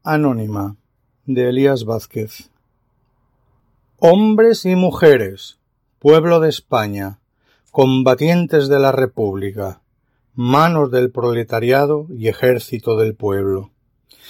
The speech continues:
Nadie conoce vuestros nombres, vuestros apellidos yacen en los muros de los cementerios.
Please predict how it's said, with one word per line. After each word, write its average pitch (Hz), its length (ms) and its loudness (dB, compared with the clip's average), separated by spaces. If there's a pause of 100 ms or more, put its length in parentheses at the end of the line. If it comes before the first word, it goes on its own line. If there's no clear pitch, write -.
(220)
Nadie 165 440 4
conoce 196 460 0
vuestros 196 500 0
nombres, 107 680 -4 (220)
vuestros 131 440 0
apellidos 139 720 0
yacen 151 480 2
en 139 120 -4
los 139 180 -4
muros 160 500 2
de 139 80 0
los 135 200 -2
cementerios. 107 1040 -6